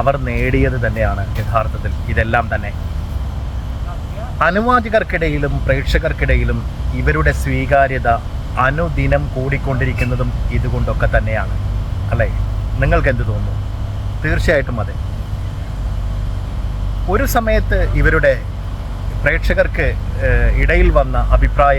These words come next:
വ്യത്യാസങ്ങൾ, പക്ഷേ അത്, ഏഹ്, ഇപ്പം നമ്മൾ കാണുന്നത് പോലുള്ള,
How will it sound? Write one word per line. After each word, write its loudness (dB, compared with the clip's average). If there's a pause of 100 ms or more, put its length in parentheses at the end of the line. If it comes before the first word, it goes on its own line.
(100)
വ്യത്യാസങ്ങൾ, 2 (840)
പക്ഷേ 4
അത്, 4 (800)
ഏഹ്, 8
ഇപ്പം 4
നമ്മൾ 2
കാണുന്നത് 4
പോലുള്ള, 2